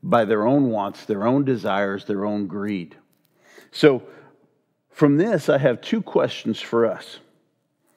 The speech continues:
Are we sometimes like these religious leaders? Now, <laughs> I'm not saying that we take advantage of widows' houses or, or prey on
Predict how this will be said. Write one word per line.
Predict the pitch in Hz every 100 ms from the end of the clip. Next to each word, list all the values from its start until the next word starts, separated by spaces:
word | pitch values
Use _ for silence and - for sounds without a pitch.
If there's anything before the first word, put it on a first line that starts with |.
| _ _ _ _ _
Are | -
we | 139 170
sometimes | - 165 190 - - 175 156
like | 127 143 165 -
these | 139 147
religious | 156 143 180 185 -
leaders? | 101 95 87 - - _ _ _ _ _ _
Now, | 113 113 - -
<laughs> | 170
I'm | - 147
not | - 156
saying | - 139 139
that | 135 123
we | 120 - - 151
take | - 165 156
advantage | 160 123 143 147 143 127
of | 127
widows' | 120 143 143 127
houses | 139 127 127 131 127 123
or, | 107 - - -
or | - 120
prey | 110 - 151 156 160 160
on | 131 120